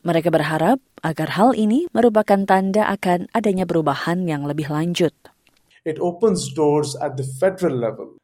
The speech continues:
Speaker 2: for all caste oppressed communities to go ahead and file complaints of caste discrimination before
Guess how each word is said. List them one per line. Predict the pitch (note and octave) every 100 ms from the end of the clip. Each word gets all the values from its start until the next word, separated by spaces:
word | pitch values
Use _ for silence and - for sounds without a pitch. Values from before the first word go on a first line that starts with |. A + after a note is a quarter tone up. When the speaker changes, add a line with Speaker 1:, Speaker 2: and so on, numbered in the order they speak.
| _
Speaker 2:
for | - D#3+ D#3 -
all | - E3 F#3+ F#3 -
caste | D#3 D#3+ D#3
oppressed | - D3+ -
communities | C#3 C3+ C3 F3 G3+ -
to | C3+
go | C3+ D#3 C3+
ahead | C#3+ D3+
and | C#3 B2+ - -
file | D3 D#3 C#3 C3 - _
complaints | C3 C3 C3 B2+ A#2 B2
of | B2+ B2+
caste | A#2+ A#2+
discrimination | A#2 - A#2 A2+ A2 - A#2 _ _ _ -
before | - C#3+ C3+ B2+ C3